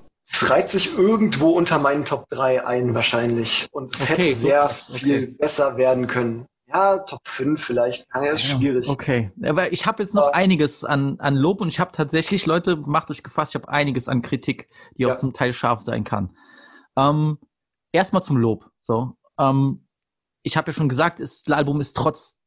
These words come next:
Speaker 2: fast zwei Stunden Laufzeit nie langweilig, finde ich fantastisch. So, das muss, das ist ein großes Lob an Kanye.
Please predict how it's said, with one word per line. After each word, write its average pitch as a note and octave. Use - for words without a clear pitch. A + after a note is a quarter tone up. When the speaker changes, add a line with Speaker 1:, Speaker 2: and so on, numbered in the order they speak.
Speaker 2:
fast -
zwei D3
Stunden C#3+
Laufzeit C#3
nie C#3
langweilig, D3
finde C3
ich -
fantastisch. C#3+
So, D3
das C#3
muss, C#3+
das B2
ist -
ein A#2+
großes C#3
Lob C#3+
an C3+
Kanye. C#3+